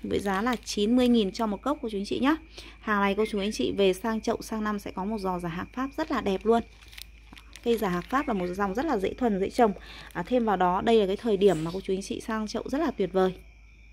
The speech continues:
Và bên này là em có những cái chậu sơn thủy tiên.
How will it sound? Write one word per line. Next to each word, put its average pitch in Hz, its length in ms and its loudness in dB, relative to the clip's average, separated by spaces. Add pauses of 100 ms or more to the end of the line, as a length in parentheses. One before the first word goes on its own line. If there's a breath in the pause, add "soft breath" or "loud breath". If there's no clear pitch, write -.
(1000 loud breath)
Và 240 120 8
bên 269 180 8
này 214 280 2
là 214 160 -2
em 240 300 0
có 202 180 2
những 220 140 -4
cái 208 80 -2
chậu 240 260 -2
sơn 254 420 0
thủy 202 240 -4
tiên. 240 180 6